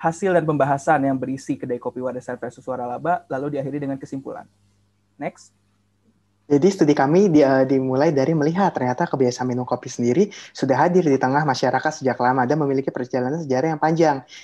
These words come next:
Speaker 2: dimulai dari sejak zaman kolonial, sehingga memainkan peran penting di dalam kehidupan sosial masyarakat karena terdapat aspek budaya di belakangnya. Perkembangan kopi sendiri diiringi dengan perkembangan kedai kopi di Indonesia, sehingga sudah banyak kedai kopi,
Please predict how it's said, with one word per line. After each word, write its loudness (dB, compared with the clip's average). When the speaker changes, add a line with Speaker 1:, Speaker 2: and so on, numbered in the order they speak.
Speaker 2:
dimulai 2
dari 4
sejak -4
zaman -2
kolonial, -2
sehingga -6
memainkan -2
peran 0
penting -2
di -6
dalam -2
kehidupan -8
sosial -10
masyarakat -4
karena -4
terdapat -2
aspek -8
budaya 0
di 0
belakangnya. -6
Perkembangan 2
kopi 0
sendiri 2
diiringi 2
dengan -2
perkembangan -4
kedai -4
kopi -4
di -4
Indonesia, -2
sehingga -10
sudah -8
banyak -10
kedai -8
kopi, -2